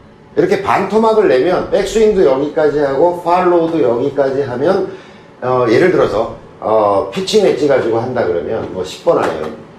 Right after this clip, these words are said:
십 번 아이언 가지고 한다면 이렇게 풀스윙을 했을 때 백 미터를 가면 요렇게 반으로 똑 잘라가지고 스윙을 하면 백스윙 요만큼 해서 팔로우 요만큼 하면 오십 미터를 갈 것이야 라고 하는 가정이죠. 그러니까 하프 스윙 하라는 거야.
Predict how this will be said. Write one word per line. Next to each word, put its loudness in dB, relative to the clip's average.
십 -20
번 2
아이언 2
가지고 0
한다면 -4
이렇게 2
풀스윙을 2
했을 -2
때 0
백 0
미터를 0
가면 -6
요렇게 2
반으로 2
똑 2
잘라가지고 2
스윙을 0
하면 -2
백스윙 0
요만큼 -2
해서 -4
팔로우 2
요만큼 0
하면 -2
오십 2
미터를 0
갈 -6
것이야 2
라고 -2
하는 -2
가정이죠. -6
그러니까 2
하프 -2
스윙 2
하라는 0
거야. -8